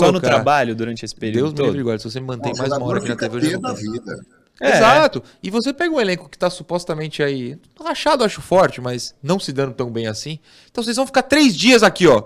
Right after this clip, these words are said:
Speaker 2: vinte e quatro horas por dia juntos. Ah, vai ser uma delícia, né? Vai ser super legal esse rolê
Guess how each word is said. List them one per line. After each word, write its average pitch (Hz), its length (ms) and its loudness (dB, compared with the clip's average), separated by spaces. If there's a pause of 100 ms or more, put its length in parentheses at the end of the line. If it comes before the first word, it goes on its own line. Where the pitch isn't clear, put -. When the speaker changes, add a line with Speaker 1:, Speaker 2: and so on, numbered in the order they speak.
(160)
Speaker 2:
vinte 269 240 -4
e - 60 -10
quatro 226 240 6
horas 208 160 4
por 160 160 -4
dia 165 120 2
juntos. 123 380 -6
Ah, 151 120 -4
vai 117 120 -6
ser 120 120 -12
uma 196 60 -12
delícia, 151 440 -8
né? 117 120 -16 (440)
Vai 110 100 -10
ser 113 140 -10
super 147 320 -6
legal 151 280 2
esse - 140 -6
rolê 107 200 -6